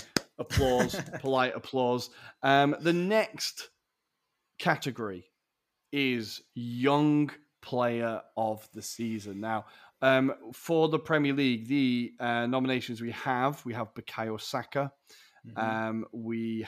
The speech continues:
Speaker 1: have, um, I need to get better at scrolling through my phone.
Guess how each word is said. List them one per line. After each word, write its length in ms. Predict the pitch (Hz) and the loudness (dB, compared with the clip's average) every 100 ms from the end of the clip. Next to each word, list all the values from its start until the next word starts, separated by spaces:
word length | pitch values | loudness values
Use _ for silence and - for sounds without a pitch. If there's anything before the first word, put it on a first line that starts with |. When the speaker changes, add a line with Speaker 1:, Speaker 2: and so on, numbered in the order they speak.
| - | -8
Speaker 1:
have, 640 | 117 110 107 107 107 - - _ _ _ _ - | -4 -2 -2 -2 -4 -10 -20 _ _ _ _ -6
um, 880 | 110 107 110 110 110 110 110 110 - _ _ _ _ _ | -2 -2 0 0 -2 -2 -4 -6 -10 _ _ _ _ _
I 100 | 117 | -4
need 180 | 117 117 | -4 -4
to 60 | - | -6
get 160 | 113 | -6
better 180 | 120 95 | -4 -6
at 60 | 110 | -8
scrolling 380 | - 120 117 | -6 -4 -4
through 140 | - 113 | -6 -6
my 100 | 107 | -6
phone. 540 | - 156 147 151 147 | 2 6 8 8 4